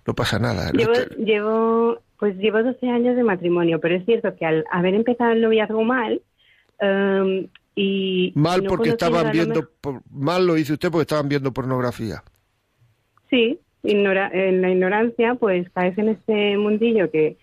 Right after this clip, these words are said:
Speaker 2: no tiene importancia para la sociedad, pero es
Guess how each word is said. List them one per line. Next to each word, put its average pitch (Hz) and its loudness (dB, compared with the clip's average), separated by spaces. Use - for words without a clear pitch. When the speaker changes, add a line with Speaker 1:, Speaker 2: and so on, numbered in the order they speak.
Speaker 2:
no 185 0
tiene 196 2
importancia 190 0
para 156 0
la 156 -8
sociedad, 180 -2
pero 175 2
es 214 2